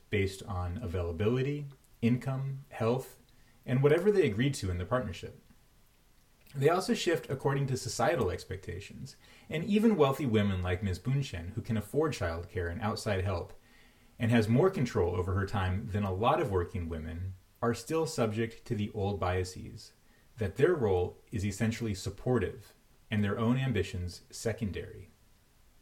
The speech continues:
End excerpt. What I've learned in my early forties is that marriage is a source of great joy, comfort, and growth.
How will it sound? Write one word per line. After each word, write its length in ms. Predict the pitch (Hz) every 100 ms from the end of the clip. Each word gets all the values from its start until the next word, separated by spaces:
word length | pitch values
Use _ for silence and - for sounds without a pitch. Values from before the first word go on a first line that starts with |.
| _ - - 110
End 520 | 117 120 120 117 107
excerpt. 520 | 104 - - - - - - - - - - - _ - - - - -
What 200 | 147 180
I've 220 | 208 214
learned 380 | 202 190 175 147 -
in 140 | 110
my 240 | 110 139
early 280 | 151 95 85
forties 640 | 82 - 92 - 62 - - - -
is 220 | 131 123
that 220 | 147 135
marriage 460 | 139 160 180 170 135
is 180 | 131 123
a 80 |
source 480 | 117 - 113 110 - -
of 200 | 113 92
great 340 | 95 104 123 120
joy, 460 | 92 80 87 113 - - - -
comfort, 580 | - 127 127 143 139 -
and 220 | 113 101 95
growth. 400 | 92 131 -